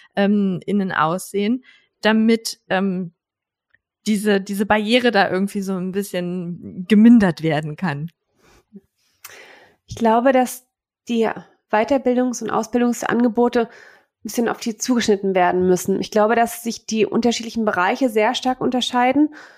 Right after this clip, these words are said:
Speaker 2: insbesondere ob man einen technischen Ausbildungsberuf hat oder einen nicht technischen. Das, finde ich, macht immer einen riesigen Unterschied, ob man bereits, äh, programmiert hat oder nicht.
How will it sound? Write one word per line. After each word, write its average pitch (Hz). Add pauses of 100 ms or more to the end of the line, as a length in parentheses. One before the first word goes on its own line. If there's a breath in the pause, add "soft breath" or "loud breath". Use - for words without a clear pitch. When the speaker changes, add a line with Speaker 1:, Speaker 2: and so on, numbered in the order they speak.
(140 loud breath)
Speaker 2:
insbesondere 214
ob 208
man 214
einen -
technischen 262
Ausbildungsberuf 240
hat 240
oder 202 (100)
einen - (320)
nicht 247
technischen. 294
Das, 226
finde 226
ich, -
macht -
immer 208
einen 202
riesigen 226
Unterschied, 240 (560 loud breath)
ob 220
man 233
bereits, 214
äh, 208
programmiert 214
hat 262
oder 208
nicht. 220